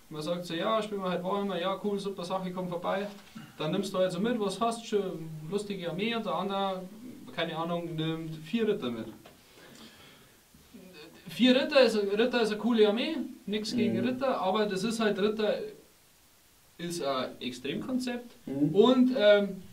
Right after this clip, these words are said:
Speaker 1: wir machen es oft so, ein Battle Report, ähm, dass wir zum Beispiel sagen, wenn du Death Guard spielst und, äh, ich spiele irgendwas anderes, Chaos oder Thousand Suns oder Imperiale Armee, nimmst du deinen Großen mit,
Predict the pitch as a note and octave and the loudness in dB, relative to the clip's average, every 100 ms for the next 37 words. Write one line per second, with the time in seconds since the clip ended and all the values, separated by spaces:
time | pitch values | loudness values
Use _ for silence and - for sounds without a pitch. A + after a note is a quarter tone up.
0 | - - - F#3 C4 B3 A3 G3+ G3+ G#3 | -20 -20 -6 2 4 4 4 2 0 -2
1 | - A3+ A3 F3+ F3+ G#3+ B3 A3+ G#3 G#3 | -2 -2 0 0 -2 -2 -2 -2 -2 2
2 | G#3 G3+ - - E3+ E3+ E3+ E3+ F3 E3 | 2 0 -4 -2 0 0 0 -2 -4 -6
3 | D#3 D#3 D#3 D3 E3 F#3+ F#3+ F#3+ - - | -4 -4 -4 -4 0 0 0 -4 -10 -20
4 | - - D#3+ D#3+ D#3+ E3+ G#3+ G#3+ G3 - | -20 -8 -4 -4 -4 -2 -2 -2 -4 -2
5 | G3 F#3+ F3 E3 D#3+ D3 A#2 C#3 C3+ - | -4 -4 -6 -8 -6 -6 -6 -6 -4 -6
6 | D3 D3 C#3 C3+ C3+ B2+ B2+ D#3+ D3+ - | -8 -10 -8 -6 -6 -6 -6 -8 -8 -4
7 | D3 D3+ C#3+ B2+ C3+ E3+ F3+ E3+ D#3+ D#3+ | -4 -4 -6 -6 -6 -4 -4 -4 -6 -6
8 | D3 C#3 C3+ B2 B2+ B2+ B2+ B2 B2 B2+ | -6 -4 -2 -2 -4 -4 -2 -2 -2 -2
9 | F#3 F#3 - - - F3+ F3+ G3+ G3+ F3+ | -4 -4 -10 -14 -2 0 0 0 0 0
10 | D#3+ D#3 D#3 D3+ F3+ C4+ | 0 -2 -2 -2 0 0